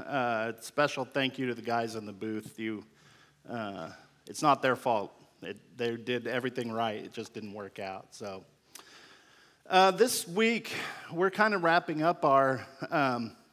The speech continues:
summer series in the book of, uh, Proverbs. And you may recall back in May when, when we kicked this series off, I pointed out that, that God made this book in thirty-one chapters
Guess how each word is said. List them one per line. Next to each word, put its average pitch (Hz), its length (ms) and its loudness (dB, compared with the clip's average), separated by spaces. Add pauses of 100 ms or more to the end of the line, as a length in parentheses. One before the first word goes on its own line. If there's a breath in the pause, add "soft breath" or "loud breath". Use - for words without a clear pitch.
(600 loud breath)
summer 165 380 2
series 131 680 -2
in 117 140 -6
the 117 60 -6
book 127 300 -4
of, 110 320 -4
uh, 107 200 -2
Proverbs. 104 840 -2 (760 loud breath)
And 151 540 0
you 214 100 -2
may 208 160 4
recall 170 440 4
back 156 280 6
in 139 160 0
May 170 240 6
when, 127 520 0
when 135 160 -2
we 131 80 -2
kicked 160 300 -2
this 143 140 -2
series 139 460 -2
off, 147 300 4
I 127 80 0
pointed 190 340 0
out 151 220 6
that, 139 340 0 (460 loud breath)
that 147 260 0
God 190 380 4
made 160 400 2
this 147 260 0
book 120 680 0 (760 loud breath)
in 131 240 0
thirty-one 143 800 2
chapters 104 720 -6